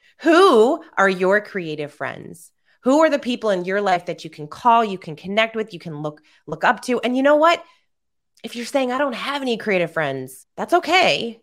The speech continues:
There's always time to find new creative friends, especially with social media. Don't be afraid to reach out to some of your favorite creators, to some of your favorite, some of the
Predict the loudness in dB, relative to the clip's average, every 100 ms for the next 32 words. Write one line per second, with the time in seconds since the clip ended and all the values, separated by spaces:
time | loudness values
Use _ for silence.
0 | -4 0 4 4 4 0 -4 -4 -4 -2
1 | 0 0 -4 -4 -4 -6 -6 -6 -6 -6
2 | -6 -4 -4 -6 -2 -2 0 -2 -2 -2
3 | -2 -2 -4 -4 -2 -2 -2 -2 -4 -10
4 | _ _ _ 2 2 2 2 2 2 2
5 | 0 0 2 0 0 -2 0 0 -2 -4
6 | -4 -4 -6 -8 -6 -6 -8 -12 -16 _
7 | _ _ -6 -2 -2 0 -2 0 0 -2
8 | 0 -2 -4 -8 0 2 2